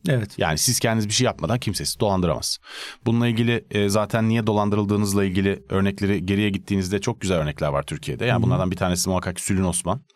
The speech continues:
Speaker 2: Sülün Osman eski bin dokuz yüz yirmi üçte doğmuş Türk meşhur dolandırıcı. Sülün Osman'ın mesela burada kendi ağzından bir alıntı ile paylaşayım. Burada diyor ki,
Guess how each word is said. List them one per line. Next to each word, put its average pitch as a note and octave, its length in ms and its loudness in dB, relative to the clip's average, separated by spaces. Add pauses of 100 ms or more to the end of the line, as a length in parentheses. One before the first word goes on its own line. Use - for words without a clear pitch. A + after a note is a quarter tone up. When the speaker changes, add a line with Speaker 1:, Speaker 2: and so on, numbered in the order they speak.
(360)
Speaker 2:
Sülün G#2+ 280 0
Osman A2 500 0
eski G#2 500 -2
bin G#2 100 0
dokuz G#2 200 -2
yüz G2 80 2
yirmi G2+ 100 2
üçte G2 340 -2
doğmuş F#2+ 540 0
Türk A2 300 -2
meşhur G2+ 320 -2
dolandırıcı. F2+ 640 0 (340)
Sülün C3 240 0
Osman'ın D3 380 0
mesela C#3 420 0
burada C3+ 300 0
kendi B2+ 460 0
ağzından A#2 520 2
bir C3+ 180 -2
alıntı A#2 480 0 (340)
ile F2+ 180 0
paylaşayım. F2 560 -2 (240)
Burada A#2+ 220 0
diyor F3 180 0
ki, - 220 -2